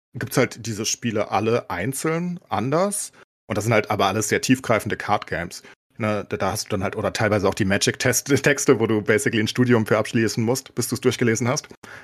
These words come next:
Ähm, das wollen sie halt nicht. Das ist halt ein Handy-Game, denk ich. Und das sieht man auch schon daran übrigens, nur so nebenbei, dass sie auch nie den, also ich meine, ein Spiel, was heute funktionieren soll im großen Stil, Multiplayer,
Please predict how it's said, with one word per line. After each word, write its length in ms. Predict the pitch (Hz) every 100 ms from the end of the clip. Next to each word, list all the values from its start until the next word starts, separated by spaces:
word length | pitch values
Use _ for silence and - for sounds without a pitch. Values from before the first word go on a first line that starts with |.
| - 117
Ähm, 580 | 110 110 107 104 113 120 _ _ _ _ _ _ _ _ -
das 220 | 107 - 117
wollen 200 | - 110
sie 120 | 113
halt 200 | 98 95
nicht. 300 | 82 73 - - -
Das 80 |
ist 60 | -
halt 120 | 151
ein 40 | 123
Handy-Game, 640 | 110 143 185 85 92 107 -
denk 200 | 98 92
ich. 240 | 90 - - - _ _ _ _ - - - - -
Und 280 | 120 120 107
das 140 | 120
sieht 180 | 160 156
man 120 | 143
auch 100 | 123
schon 160 | - 107
daran 320 | 123 156 104
übrigens, 560 | 98 101 98 156 - 107
nur 100 | 101
so 100 | 101
nebenbei, 360 | 98 98 120
dass 120 | 110
sie 120 | - 107
auch 160 | -
nie 480 | 123 139 185 196 160 - _ _ _ -
den, 280 | 110 104 - -
also 80 | 120
ich 120 | 107
meine, 160 | 110 104
ein 180 | 104
Spiel, 240 | 107 135 123
was 160 | 104
heute 180 | 113 113
funktionieren 580 | - 113 - 107 104 123
soll 180 | 120 117
im 60 |
großen 320 | 110 120 110 -
Stil, 300 | - 123 135
Multiplayer, 640 | 117 131 139 131 123